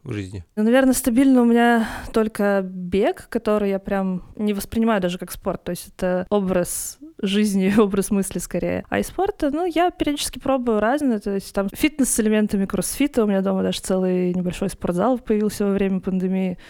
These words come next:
Speaker 2: Мне очень нравилось его обставлять, потом с этим что-то делать. Там плеобокс стоит, например, я его использовала раза три или четыре. А йогу периодически.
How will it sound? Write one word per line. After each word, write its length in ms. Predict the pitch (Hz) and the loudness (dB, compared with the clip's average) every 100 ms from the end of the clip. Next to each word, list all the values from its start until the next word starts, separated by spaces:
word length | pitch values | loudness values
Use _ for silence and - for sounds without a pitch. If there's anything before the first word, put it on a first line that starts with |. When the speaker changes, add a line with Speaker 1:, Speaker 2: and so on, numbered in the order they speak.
| - - _ - | -20 -20 _ -2
Speaker 2:
Мне 140 | 190 | 0
очень 220 | 190 202 | 0 2
нравилось 360 | 196 185 180 - | 4 4 2 0
его 120 | 185 | -2
обставлять, 420 | 185 - 185 202 | -2 -2 -2 -2
потом 180 | - 185 | -2 -4
с 100 | - | -4
этим 180 | 190 180 | -6 -6
что-то 180 | 190 180 | -4 -4
делать. 340 | 196 220 190 - | 0 0 -2 -4
Там 160 | 180 | -4
плеобокс 520 | 202 185 175 202 - | 0 0 0 -4 -4
стоит, 320 | - 185 190 190 | -4 -2 -2 -4
например, 440 | - 185 180 180 | -6 -4 -2 -2
я 80 | 180 | 0
его 120 | 180 | 0
использовала 480 | 185 - 202 185 185 | -2 -2 -2 0 0
раза 180 | 185 165 | -2 -6
три 200 | - 180 | -4 -2
или 80 | 170 | -2
четыре. 360 | - 185 180 - - | -4 -4 -4 -6 -2
А 160 | 185 | -2
йогу 320 | 180 233 277 | 2 2 2
периодически. 680 | 254 254 233 226 - - 214 | 2 0 0 -2 -6 -4 -6